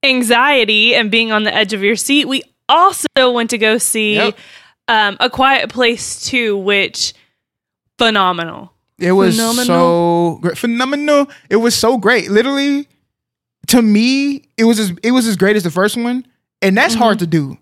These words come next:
Speaker 2: Like, everybody
Speaker 1: Yeah.
Speaker 2: hates sequels.
Speaker 1: That is
Speaker 2: Everybody hates
Speaker 1: true.
Speaker 2: sequels. And The Quiet Place Two, to me, was the, the perfect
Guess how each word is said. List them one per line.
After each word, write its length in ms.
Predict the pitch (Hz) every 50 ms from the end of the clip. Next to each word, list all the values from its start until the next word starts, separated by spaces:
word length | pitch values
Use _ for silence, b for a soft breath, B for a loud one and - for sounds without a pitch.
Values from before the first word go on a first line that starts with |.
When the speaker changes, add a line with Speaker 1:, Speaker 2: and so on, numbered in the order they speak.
| _ _ -
Speaker 2:
Like, 180 | - 240 226 -
everybody 420 | 233 269 330 330 - - - 190 196
Speaker 1:
Yeah. 60 | 175
Speaker 2:
hates 220 | 196 208 190 170 -
sequels. 520 | - 202 180 - 139 156 151 143 - - _ _ _ _ _ b b b b b b _
Speaker 1:
That 140 | - 220 220
is 60 | - 220
Speaker 2:
Everybody 220 | 254 208 202 185 175
hates 180 | 170 160 -
Speaker 1:
true. 80 | - 160
Speaker 2:
sequels. 280 | 151 - - 131 - - _ _ _ _ _ _ -
And 160 | 202 202 208
The 160 | 202 185 - -
Quiet 260 | - - 240 269 269
Place 180 | 262 247 233 214
Two, 400 | - - 233 233 226 220 220 220 - _ _ _ _ _ _ _ _ _
to 120 | - 196 185
me, 300 | 180 196 196 185 175 165
was 560 | 156 170 170 165 165 160 160 151 139 - - _ _ _ _ _ _ -
the, 420 | 151 180 185 180 165 165 170 170 -
the 160 | 170 170 160
perfect 720 | - - - - - 220 247 262 - - 277 269 254 -